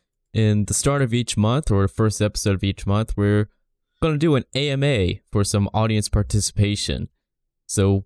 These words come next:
we got a couple questions from our patrons,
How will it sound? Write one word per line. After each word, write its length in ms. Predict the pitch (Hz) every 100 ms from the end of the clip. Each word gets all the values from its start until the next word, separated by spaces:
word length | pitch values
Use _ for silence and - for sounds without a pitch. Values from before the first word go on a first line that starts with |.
| -
we 140 | 139
got 180 | 160 139
a 60 | -
couple 260 | 165 160
questions 480 | - 131 127 139 139
from 220 | 117 107
our 240 | 107 110 110
patrons, 800 | 107 107 - 107 120 147 -